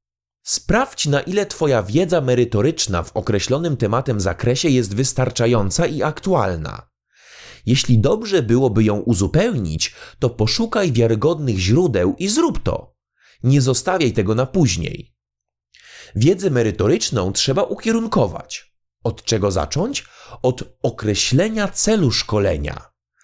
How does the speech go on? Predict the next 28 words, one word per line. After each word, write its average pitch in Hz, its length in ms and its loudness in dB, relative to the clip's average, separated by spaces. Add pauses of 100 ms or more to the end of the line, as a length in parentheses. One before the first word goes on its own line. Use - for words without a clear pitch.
(320)
Jest 170 340 0
on 151 180 2
na 113 160 2
ogół 165 280 0
zawarty 117 500 0
w 101 40 -6
jego 113 220 0
temacie. 180 600 -2 (600)
Jeśli 107 380 0
jest 151 320 0
nim 123 180 4
na 101 120 2
przykład - 440 -2
serwowanie 117 720 2
dań 104 320 0
przy - 180 -2
stoliku 113 480 0
gości, 98 640 -2 (320)
to 101 140 0
celem 214 440 0
szkolenia 98 640 -2
będzie 139 420 0
osiągnięcie 139 800 0
tej 139 180 0
umiejętności 110 920 0
na 208 180 -2
określonym 120 640 -2
poziomie. 233 580 -2